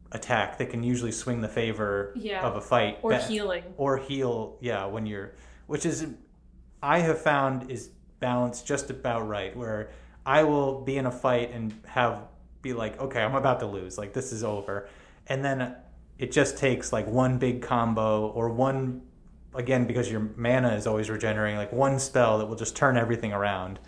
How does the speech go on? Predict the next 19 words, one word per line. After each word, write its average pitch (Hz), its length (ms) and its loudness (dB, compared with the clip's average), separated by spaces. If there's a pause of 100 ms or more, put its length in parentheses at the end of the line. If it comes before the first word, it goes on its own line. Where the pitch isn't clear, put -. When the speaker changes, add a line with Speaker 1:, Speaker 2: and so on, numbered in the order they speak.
Speaker 2:
Yeah. 196 160 -8 (380)
Speaker 1:
So 101 560 0 (180)
I, 131 80 -4 (180)
I, 131 120 -2 (160)
and 143 160 0
it 156 80 -2
feels 190 460 6
good. 123 200 6
It 113 40 0
doesn't 123 280 2
feel 127 200 -2
cheap. 120 380 -2
It 104 100 -6
just, - 360 -10 (200)
whenever 143 280 0
that 139 180 4
happens, 113 380 0
I'm 107 120 -6
like, 95 280 -8